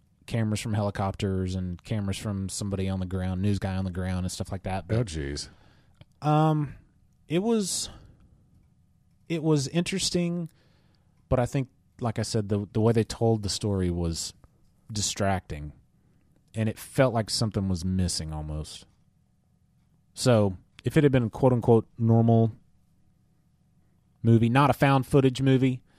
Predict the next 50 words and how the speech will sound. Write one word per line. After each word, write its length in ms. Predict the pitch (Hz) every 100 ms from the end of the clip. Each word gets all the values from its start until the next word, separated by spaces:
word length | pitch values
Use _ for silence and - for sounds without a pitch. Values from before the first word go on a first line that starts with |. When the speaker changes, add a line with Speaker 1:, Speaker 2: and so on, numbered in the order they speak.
| _ _ _
Speaker 1:
I 80 | 110
think 180 | 120 113
it 100 | 98
would 100 | 98
have 60 | 92
been 260 | 92 90 -
a 60 | -
little 100 | 104
more 140 | 95 87
enjoyable. 460 | 85 85 80 82 - _ -
And 260 | 127 110 - _
yeah, 200 | 143 123
like 200 | 110 -
you 60 | 123
said, 200 | 123 110
the 60 |
word 300 | 107 127 120
Chronicle 640 | - 123 123 123 104 95 - _ _ _ _ 127
really 280 | 131 123
didn't, 340 | 110 110 107 -
the 80 | 110
title 300 | 135 139 120
really 280 | 120 123
didn't. 360 | 113 113 107 101 - _
Speaker 2:
Yeah. 180 | 101 80 - _ _ _ _ _ _ _ _ _ _ _ _ - - -
Speaker 1:
Um, 360 | 127 123 113 107
Speaker 2:
Is 100 | 139
it 80 | 185
a 40 |
good 160 | 165 -
sign 240 | 156 151
that 100 | 120
the 60 | 110
movie 260 | 113 117
was 120 | 98 107
only 220 | 107 90
eighty-three 560 | - 98 101 - 98 101
minutes 300 | 95 90 -
long? 400 | 92 90 90 90 - _ _ _ -
Speaker 1:
Yeah, 240 | 139 131
I 100 | 127 -
Speaker 2:
I 40 | 120
Speaker 1:
think 80 |
Speaker 2:
mean, 120 | 117 110
Speaker 1:
so. 120 | 127
Speaker 2:
that's 120 | 110
almost 400 | 110 139 143 -
a 40 | 98
short 400 | - 123 101 -
story. 480 | - 80 71 73